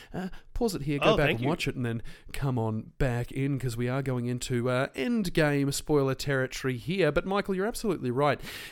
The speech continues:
Speaker 1: Takes the cigarette, and then he bursts into a monologue of exposition. Um, bloody takes two puffs of the cigarette and then just sits and lets it burn. Nam's looking at him,
Speaker 2: Mm.
Speaker 1: grit in his teeth, just like, "Stop fucking wasting it, dude."
Speaker 2: <laughs>
Speaker 1: Like, sh-, what, what, what,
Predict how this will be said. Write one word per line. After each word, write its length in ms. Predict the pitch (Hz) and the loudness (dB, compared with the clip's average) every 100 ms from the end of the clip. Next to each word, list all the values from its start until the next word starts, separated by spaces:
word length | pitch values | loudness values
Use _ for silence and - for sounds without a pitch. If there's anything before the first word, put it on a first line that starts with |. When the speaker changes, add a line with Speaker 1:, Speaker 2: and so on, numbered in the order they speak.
| - | -4
Speaker 1:
Takes 240 | - 208 | 0 0
the 60 | - | -2
cigarette, 440 | - 135 139 143 - | 0 4 4 4 0
and 180 | 123 | -2
then 120 | 143 196 | -2 -2
he 100 | 170 | -2
bursts 400 | 123 120 - - | 0 0 -2 -4
into 540 | 180 202 - 139 117 117 | -2 -2 0 2 2 0
a 80 | 156 | -2
monologue 540 | 151 175 262 214 139 | 0 -2 0 0 0
of 100 | 131 | 0
exposition. 720 | 127 - - 110 120 139 127 127 - - | -2 -4 -6 -2 -2 0 -2 -4 -12 -14
Um, 340 | - 147 143 139 | -2 0 2 0
bloody 400 | 151 156 139 131 | 2 2 2 0
takes 320 | - 147 - | -2 -6 -4
two 160 | - 240 | -2 0
puffs 240 | 185 175 | 0 0
of 60 | 127 | -4
the 60 | 120 | -4
cigarette 320 | 143 131 127 | -2 0 0
and 100 | 123 | -4
then 100 | 113 | -6
just 180 | 113 - | -4 -2
sits 280 | 240 247 185 | -2 0 0
and 120 | 156 | 0
lets 220 | 147 - | -2 -4
it 100 | 135 | 0
burn. 460 | 151 151 139 139 143 - - | 4 6 4 2 0 -8 -6
Nam's 340 | 143 175 180 143 | 2 4 4 6
looking 200 | 202 403 | 8 8
at 80 | |
him, 180 | 415 156 | 8 6
Speaker 2:
Mm. 40 | 135 | 4
Speaker 1:
grit 220 | 160 190 | 2 2
in 60 | 156 | 2
his 180 | 120 | -2
teeth, 280 | - 165 156 | 0 2 2
just 160 | 147 - | -2 -4
like, 240 | 123 - - | -6 -6 -16
"Stop 280 | - 147 - | -8 -8 -8
fucking 360 | - 151 107 98 | -10 -8 -8 -4
wasting 360 | 147 - - | -2 0 2
it, 400 | 466 - 294 330 180 254 | 2 10 12 12 10 8
dude." 120 | 262 269 | 6 4
Speaker 2:
<laughs> 180 | - - | 0 -10
Speaker 1:
Like, 140 | 117 | -8
sh-, 160 | - - 143 - | -6 -6 -4 -2
what, 200 | 151 165 | 0 2
what, 160 | 165 | 0
what, 180 | 165 175 | 0 -4